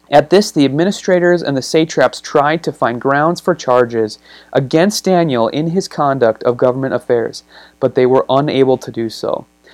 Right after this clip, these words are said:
They could find no corruption in him because he was trustworthy and neither corrupt nor negligent. Finally, these men said, "We will never find any basis for charges against this man Daniel unless it has something to do with the law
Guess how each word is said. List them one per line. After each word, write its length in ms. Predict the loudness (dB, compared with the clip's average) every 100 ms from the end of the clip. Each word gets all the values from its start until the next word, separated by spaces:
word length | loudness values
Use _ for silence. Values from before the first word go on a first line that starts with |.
| _ -4
They 80 | 0
could 180 | 0
find 320 | 2 0 2 2
no 180 | 4
corruption 560 | 4 4 4 4 0 -6
in 140 | -6
him 220 | -6 -8 -6
because 340 | -4 -4 -4
he 160 | -4 0
was 240 | 2 2 -4
trustworthy 840 | -12 2 2 2 0 0 0 -2 -4
and 160 | -4
neither 320 | -2 0 0
corrupt 480 | -2 0 2 2 -2
nor 260 | -6 -4 -2
negligent. 680 | -2 0 -2 -2 -12 -16 -20 _ -20 -20 -20 _
Finally, 440 | 4 4 6 2
these 200 | 0 0
men 240 | 0 0
said, 220 | 0 -2 0
"We 180 | 2
will 100 | 4
never 280 | 4 4 2
find 320 | 2 0 0
any 240 | -2 -2 2
basis 520 | 2 2 0 -6 -6
for 120 | -6
charges 500 | -4 4 4 4 0 -2
against 420 | 0 0 0 0
this 180 | -2 0
man 220 | -2 -2
Daniel 500 | -2 -2 -2 -4 -6 -20 -20 -6
unless 400 | -2 2 2 4
it 80 | 4
has 220 | 4 2
something 380 | 0 -4 -2 -6
to 140 | -4
do 340 | -4 0 0 2
with 180 | 0 2
the 100 | 0
law 440 | 0 -2 -2